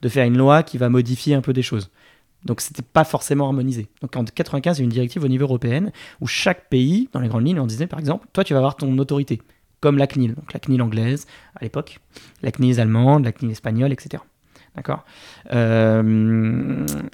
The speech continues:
et, et voilà quoi. Donc c'est, c'est, c'est ça la différence.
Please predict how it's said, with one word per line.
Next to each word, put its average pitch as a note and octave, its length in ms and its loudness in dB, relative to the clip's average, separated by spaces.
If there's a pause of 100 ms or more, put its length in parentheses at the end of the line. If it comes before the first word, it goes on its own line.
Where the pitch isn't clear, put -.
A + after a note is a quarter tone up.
et, A2+ 1200 2
et - 20 -2
voilà B2+ 160 -2
quoi. - 160 -12 (200)
Donc B2+ 220 -10
c'est, D#3+ 240 -12
c'est, - 380 -12
c'est - 200 -14
ça C#3+ 140 -6
la C3+ 80 -2
différence. B2+ 400 -10